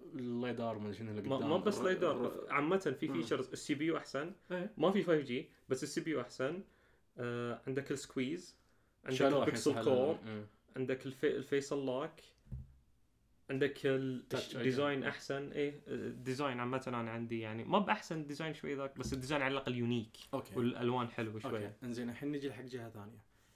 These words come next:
Speaker 1: هل تتوقع ان في شركات اندرويد الان بينزلون لك جهاز؟
Speaker 2: أه، أه، بدي قبل ما تبدأ.
Speaker 1: آه.
Speaker 2: ليش ما انتظروا وحطوا الميد رينج مال السنة؟
Speaker 1: ليش، ليه، متى ينتظرون؟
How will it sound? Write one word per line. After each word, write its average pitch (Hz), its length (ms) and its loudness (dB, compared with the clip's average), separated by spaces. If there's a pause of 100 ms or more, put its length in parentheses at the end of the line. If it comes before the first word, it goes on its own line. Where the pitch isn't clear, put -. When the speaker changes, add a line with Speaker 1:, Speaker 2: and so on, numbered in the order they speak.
Speaker 1:
هل 151 220 0
تتوقع - 640 -6 (800)
ان 113 220 -4
في 113 180 -10
شركات 113 500 -10
اندرويد 110 420 -8
الان 107 300 -8
بينزلون 110 500 -8
لك 107 200 -10
جهاز؟ 107 480 -8
Speaker 2:
أه، 131 40 -6
أه، 139 140 -6
بدي 127 260 -6
قبل - 160 -4
ما 113 200 -6
تبدأ. 107 260 -10
Speaker 1:
آه. 110 120 -8 (800)
Speaker 2:
ليش 151 340 -12
ما 135 60 -8
انتظروا 131 640 -6 (920)
وحطوا - 760 -8
الميد 120 360 -6
رينج 120 340 -4
مال 107 100 -6
السنة؟ 117 420 -14 (640)
Speaker 1:
ليش، 131 220 -4
ليه، 131 160 -4
متى 143 200 -6
ينتظرون؟ 110 400 -10